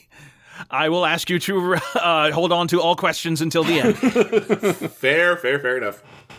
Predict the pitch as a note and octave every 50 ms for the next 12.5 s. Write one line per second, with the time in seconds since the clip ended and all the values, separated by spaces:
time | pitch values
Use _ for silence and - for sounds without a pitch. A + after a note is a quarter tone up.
0 | - _ _ _ _ _ _ _ _ _ _ _ - C#4 D4+ C#4+ - G#3 E3+ -
1 | - - G#3+ G#3+ G#3+ G3+ F3+ F#3 G3 F#3 F3+ E3 C#3 C3+ E3+ F3+ D3+ C3+ C#3+ C3
2 | A2+ - - - G3 F3 C3+ E3+ D#3 - - D#3+ F#3+ A#3+ A3 D3+ D3 D#3 E3+ D3
3 | - F#3+ G3 E3+ F#3+ B3 C4+ G3 F3+ C#4+ D#4+ C#4 F#3+ G3 G3 G3 D#3 - B3+ C#4
4 | D4 C#4 C#4 C#4 D4+ C#4+ - - D#3+ B2+ D3+ E3+ E3 - A3 A3+ A#3 A3+ C4 B3
5 | - - E3+ D3 C3+ - C3+ C#3 D3 C#3+ D#3+ - C#3 E3 F#3 F3+ - D4 D#4 B3+
6 | F#3 D3 C3+ C#3 B2+ A#2+ G#2 G2+ F#2+ F2+ F#2 - - - D2+ D#2 F#2+ G2+ G2+ F#2+
7 | F2+ E2 D#2 D2 C#2 B1 B1 B1 - - - C#3+ A2+ A#2+ B2+ D#3+ F#3 F3+ E3 E3+
8 | D3 A2+ B2 D#3 E3+ F3 F3+ G3 D#3+ D3 F3 E3 C#3+ - D#3 C3+ A#2+ - B2 G#2
9 | F#2+ G2 A2 A2+ A2 G#2 F2+ F#2 F2+ E2 D#2+ D2+ D2+ B1 A1 A#1 - - - D3+
10 | G3+ A3+ A3 E3+ - - E3+ F3 F3 F3 - - - E3 C#3 C3 - - - G#3+
11 | A3 F3+ A3 A3+ - - - - A#3 A3 A3 A#3 B3 B3+ B3 - - - F3+ D3+
12 | C3 A2 - - - F#3 F#3 G#3+ A#3+ -